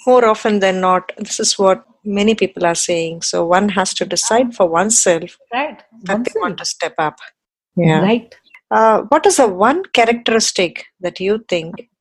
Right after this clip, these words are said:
Speaker 1: every leader should have?
Speaker 2: I think listening. I, I feel sometimes that whenever, uh,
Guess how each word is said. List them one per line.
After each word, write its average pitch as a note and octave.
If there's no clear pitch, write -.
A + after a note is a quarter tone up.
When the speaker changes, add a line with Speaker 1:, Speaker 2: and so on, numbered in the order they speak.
Speaker 1:
every A3
leader F#3
should -
have? D#3+
Speaker 2:
I G3
think C#4
listening. D#3
I, C4+
I C4
feel F4
sometimes A#3+
that G#3
whenever, A#3
uh, F#3